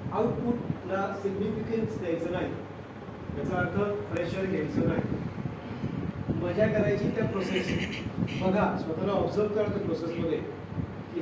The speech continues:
हा जर बोलतोय असं पाय टाकायचं पण मी नाही म्हणतो, तर माझं का, का नाही म्हणतोय मी?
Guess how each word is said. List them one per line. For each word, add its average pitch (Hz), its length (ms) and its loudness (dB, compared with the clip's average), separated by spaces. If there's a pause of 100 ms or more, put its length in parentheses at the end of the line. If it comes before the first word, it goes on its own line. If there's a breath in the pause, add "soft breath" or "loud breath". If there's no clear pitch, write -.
(100)
हा - 140 2
जर 196 220 2
बोलतोय 175 380 2
असं 190 160 0
पाय 185 160 0
टाकायचं 185 360 4
पण - 100 2
मी 196 140 0
नाही - 180 4
म्हणतो, 190 340 2
तर 165 100 -2
माझं 156 240 -2
का, 190 160 -4
का 214 260 0
नाही 214 120 4
म्हणतोय 160 260 0
मी? 135 160 -2